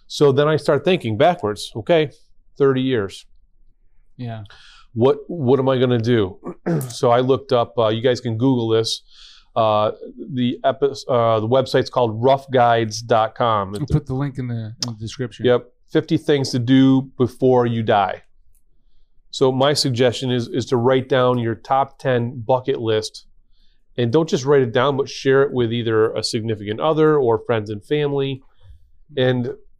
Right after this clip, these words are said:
Speaker 1: depending on what kind of person you are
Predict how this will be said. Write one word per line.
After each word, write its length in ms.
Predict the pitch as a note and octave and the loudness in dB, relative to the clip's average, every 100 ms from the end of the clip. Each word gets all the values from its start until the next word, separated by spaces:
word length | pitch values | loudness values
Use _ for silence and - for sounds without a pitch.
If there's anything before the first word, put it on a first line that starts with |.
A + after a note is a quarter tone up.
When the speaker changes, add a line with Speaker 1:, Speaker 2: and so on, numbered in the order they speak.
| _ | _
Speaker 1:
depending 560 | C#3 D3 - D3 D#3 D3+ | -8 -8 -2 0 2 2
on 100 | C#3+ | 2
what 120 | D3 | 2
kind 120 | E3 D3 | 2 0
of 120 | C3 | 4
person 360 | D3+ C#3+ D3 | 4 4 2
you 200 | C#3 C3 | 0 2
are 460 | C3 F3+ B2+ C#3+ - | 4 4 4 0 -6